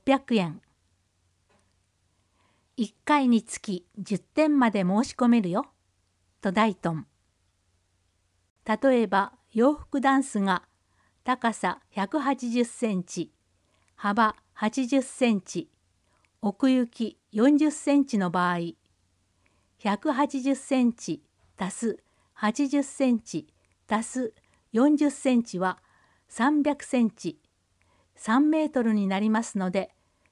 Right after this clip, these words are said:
手数料六百円になります。ステップ二、申し込む。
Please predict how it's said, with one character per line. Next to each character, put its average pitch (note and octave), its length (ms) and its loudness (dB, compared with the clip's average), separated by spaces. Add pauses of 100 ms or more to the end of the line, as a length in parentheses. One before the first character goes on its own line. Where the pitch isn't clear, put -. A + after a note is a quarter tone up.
手 A3 120 0
数 B3 320 0
料 F3+ 340 0 (140)
六 G3 280 -4
百 D4+ 300 0
円 A#3+ 160 2
に F#3+ 100 -2
な F3 120 -4
り D#3+ 120 -8
ま E3 140 -8
す。 - 300 -14 (2750)
ス - 160 -16
テ C#4 120 4
ッ C#4+ 60 0 (180)
プ G3 220 -2 (100)
二、 A3 260 2 (800)
申 C#4 280 4
し - 200 -10
込 C4+ 140 0
む。 G3 240 2